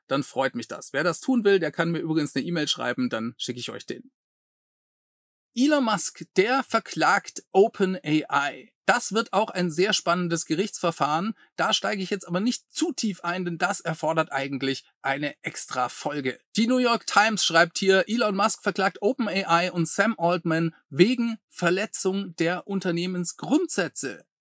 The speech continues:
Sam Altman ist der C E O von Open A I. Und nur für die, die den Hintergrund nicht kennen, Elon Musk hat damals mit Sam Altman zusammen und ein paar anderen Open A I ins Leben gerufen und vor allem hat Elon Musk Open A I finanziert.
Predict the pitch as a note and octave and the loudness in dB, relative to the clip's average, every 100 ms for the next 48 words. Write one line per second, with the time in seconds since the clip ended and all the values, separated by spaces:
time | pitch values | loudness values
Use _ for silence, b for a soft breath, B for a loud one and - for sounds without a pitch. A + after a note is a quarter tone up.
0 | - - G#3+ B3 F#3 G#3+ G3 G3 G3 G3+ | -8 -2 2 2 0 -2 -2 -4 -4 -2
1 | F#3+ - F3+ - G#3 F#3+ F3 F3+ E3 E3 | -2 -2 -2 -4 -4 -4 -4 -4 -4 -4
2 | E3 D#3 C#3+ C#3+ G3 G3+ - B3 D4 F#3+ | -4 -4 -2 -2 -2 -4 -2 2 2 2
3 | A3+ C4 A#3 F#3+ G#3+ G#3+ G#3 F#3+ F3 A#3+ | 2 2 -2 -2 -4 -4 -2 2 2 2
4 | F#3+ G3 F#3+ - F#3+ G3+ F#3+ G3+ G3+ F#3 | 0 0 -2 -2 -2 -2 -4 -4 -4 -2
5 | F#3 - - - F3+ - - D3 D3 E3 | -4 -4 -10 -4 -4 -4 -4 -2 0 -2
6 | E3+ E3 E3 G#3 - E3+ E3 F3 F3 D#3+ | -2 -2 -2 -2 -6 -6 -6 -6 -6 -6
7 | D3 D3 D#3 D3+ C#3+ C#3+ D3+ - D3+ F3 | -4 -2 -2 -4 -6 -4 -4 0 0 2
8 | E3 D#3+ b b E3 G3 F#3+ G3 F#3+ E3+ | 0 -2 b b 4 6 6 0 0 -2
9 | E3 D3 D#3 E3+ F3 D#3+ - C3+ A3+ A#3 | 0 0 0 0 0 -2 0 0 2 0
10 | D3+ C#3+ F#3 F#3+ F#3 E3+ F#3+ F#3 A#3 F3+ | 0 0 0 0 -2 -4 -4 -4 -2 -2
11 | F#3+ G3+ G#3 F3 F3 - - F#3+ G3 E3+ | -2 -4 -2 0 -2 -4 -6 -6 -4 -4
12 | E3+ D3+ F3 F#3+ F3 E3+ - C#4+ G3 - | -2 -4 -2 -2 -2 -2 -2 -2 -4 -8
13 | - | -20